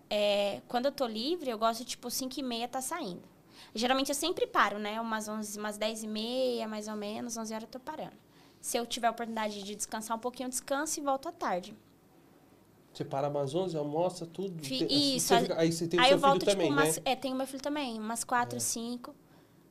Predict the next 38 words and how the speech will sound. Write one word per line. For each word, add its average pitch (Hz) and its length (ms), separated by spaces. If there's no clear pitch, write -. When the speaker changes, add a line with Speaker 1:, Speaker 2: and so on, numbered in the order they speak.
Speaker 2:
E 156 60
você 165 140
Speaker 1:
Aí 139 40
Speaker 2:
volta 160 220
Speaker 1:
eu 180 60
Speaker 2:
de 185 40
novo 170 140
Speaker 1:
volto. - 40
Speaker 2:
pra 151 100
casa 180 260
ou 165 80
volta 170 260
pra, 165 160
pra 156 280
sair 156 180
pra 156 100
rua? 147 240
Speaker 1:
É, 240 420
é, 233 60
na 320 160
verdade, 233 760
eu 254 240
tô, 277 140
como 302 220
eu 381 40
vou 320 100
pra 233 120
faculdade, 214 800
Speaker 2:
Nossa, - 220
que - 120
Speaker 1:
aí 233 140
eu - 80
vou 139 120
Speaker 2:
correria. - 140
Speaker 1:
pra 226 100
faculdade 220 380
à 240 60
noite. - 500